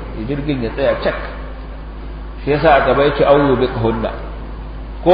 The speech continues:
kuma ma ya kawo halaka ta wata hanyar, ba ta hanyar iskar ba. Idan jirgin, idan ruwan yana, yana turoko, yana ambaliya, nan ba ana maganar inji, ai ba za ta yi, ba za ta yi aiki ba. Injin mai kuma?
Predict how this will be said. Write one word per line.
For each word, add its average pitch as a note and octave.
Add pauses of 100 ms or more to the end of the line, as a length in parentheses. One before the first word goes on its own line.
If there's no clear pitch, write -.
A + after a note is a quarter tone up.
kuma G3
ma G3
ya F3
kawo F3
halaka D3
ta D#3
wata F3+
hanyar, F3+
ba A#2+
ta E3
hanyar E3
iskar C3
ba. F2+ (800)
Idan C#3
jirgin, C#3+
idan C#3
ruwan D3+
yana, C#3
yana C#3
turoko, D3
yana D3
ambaliya, C3+ (1300)
nan C3+
ba B2+
ana C#3+
maganar C3+
inji, D3
ai F3
ba E3
za C3+
ta A#2+
yi, A2+
ba B2
za C#3
ta B2
yi A#2+
aiki A2+
ba. G#2+
Injin D3
mai G#2+
kuma? A2+